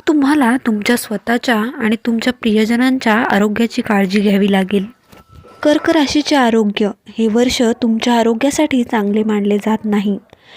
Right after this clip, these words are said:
कारण सूर्य आणि मंगळ सहाव्या भागात असल्यामुळे सर्दी, खोकला, ताप, पाठदुखी आणि डोकेदुखी यासारख्या समस्या उद्भवण्याची शक्यता आहे. आठव्या भावात शनीचे संक्रमण केल्याने काही मोठे आजार होऊ शकतात,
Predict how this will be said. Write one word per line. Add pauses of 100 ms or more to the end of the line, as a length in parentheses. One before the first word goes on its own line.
(280)
कारण
सूर्य
आणि
मंगळ
सहाव्या
भागात
असल्यामुळे (440)
सर्दी,
खोकला,
ताप, (120)
पाठदुखी (120)
आणि
डोकेदुखी
यासारख्या
समस्या
उद्भवण्याची
शक्यता
आहे. (1120)
आठव्या
भावात
शनीचे
संक्रमण
केल्याने (380)
काही
मोठे
आजार
होऊ
शकतात,